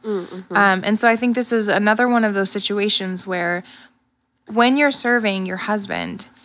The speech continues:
Speaker 2: you wanna make sure that the service that you're doing for him is pointing him to Christ. 'Cause again, who's the source of joy? Like, is it the gift? No, absolutely not the gift. Is it even the,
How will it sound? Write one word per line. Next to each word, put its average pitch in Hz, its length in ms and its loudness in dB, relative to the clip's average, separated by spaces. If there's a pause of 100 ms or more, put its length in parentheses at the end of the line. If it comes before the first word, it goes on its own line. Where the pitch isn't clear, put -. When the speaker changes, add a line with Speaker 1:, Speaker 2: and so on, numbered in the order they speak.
(120)
Speaker 2:
you 220 220 -2
wanna 240 280 4
make 254 200 0
sure 220 500 0
that 190 160 -6
the 196 80 -6
service 226 440 0
that 233 60 -4
you're 208 120 -6
doing 196 640 -4
for 220 320 0
him 190 320 -6
is 196 140 -4
pointing 233 280 2
him 208 140 0
to 208 80 -6
Christ. - 400 -2
'Cause 202 160 -4
again, 202 460 -2
who's 240 180 -2
the 240 80 -2
source 220 320 0
of 196 80 -6
joy? 208 460 -6 (580)
Like, 202 440 0
is 226 140 2
it 208 120 -4
the 190 80 -4
gift? 269 520 0
No, 302 300 0
absolutely 220 440 0
not 208 160 -2
the 214 60 -12
gift. - 440 -8 (320)
Is 220 160 0
it 226 240 2
even 226 560 0
the, 202 400 4